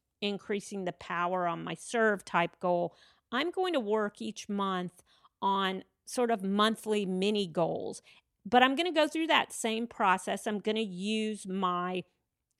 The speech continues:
tennis goals worksheet to get me through it month to month. I think this, for me, this process is gonna be a lot more fun, a lot more doable. And bottom line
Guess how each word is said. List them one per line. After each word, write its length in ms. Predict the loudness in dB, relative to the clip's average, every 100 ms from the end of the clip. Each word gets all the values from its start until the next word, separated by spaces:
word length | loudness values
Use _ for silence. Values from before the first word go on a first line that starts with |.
| _
tennis 500 | -4 0 0 0 -6 -10 _ _ 2
goals 440 | 6 8 6 2
worksheet 720 | 0 2 2 0 -6 -6 -6
to 100 | -8
get 300 | -8 0 0
me 100 | 0
through 300 | -6 -4 0
it 160 | 0 -2
month 260 | -2 -2 -4 _
to 100 | -6
month. 440 | -2 0 -2 -6 _ _ _ _ _ _ _ _ _ _ _ -4
I 140 | 0 0
think 400 | 0 -2 -2 0
this, 400 | 2 2 -2 -14 _ _
for 140 | -4 0
me, 460 | 2 2 0 -2
this 160 | -2 -4
process 480 | 0 -2 0 -4 -8
is 100 | -8
gonna 160 | -6
be 140 | -4 -4
a 80 | -4
lot 540 | 0 6 6 6 0
more 240 | -2 -2
fun, 720 | -2 -6 -4 0 0 -2 -4 -10 _ _ _
a 60 | -4
lot 320 | 2 2 2
more 240 | 0 -2 -2
doable. 720 | -4 0 2 2 0 0 -2 -8 _ _ -4
And 760 | 0 2 2 0 -4 -8 -14 -2
bottom 340 | 2 4 2
line 580 | 0 0 0 -4 -6 -8